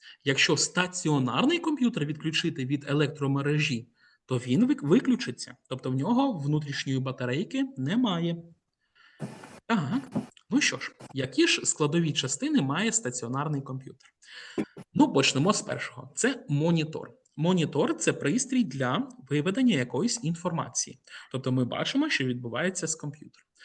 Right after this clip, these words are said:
Системний блок. Бачите, окремо в нас така коробочка, в якій знаходиться пам'ять комп'ютера, процесор,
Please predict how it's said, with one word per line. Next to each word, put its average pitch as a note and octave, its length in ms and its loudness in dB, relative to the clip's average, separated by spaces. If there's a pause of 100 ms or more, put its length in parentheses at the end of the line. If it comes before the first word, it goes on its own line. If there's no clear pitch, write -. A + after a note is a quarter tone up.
(240)
Системний G#3 580 4
блок. F#3 460 2 (140)
Бачите, D#3+ 320 2
окремо E3 400 2
в F#3+ 40 0
нас C#3 180 0
така C3+ 260 -2
коробочка, C3+ 640 -2
в A#3 140 2
якій D#3+ 240 0
знаходиться C#3 540 -4
пам'ять A3+ 480 2
комп'ютера, F3+ 560 -2
процесор, E3+ 920 2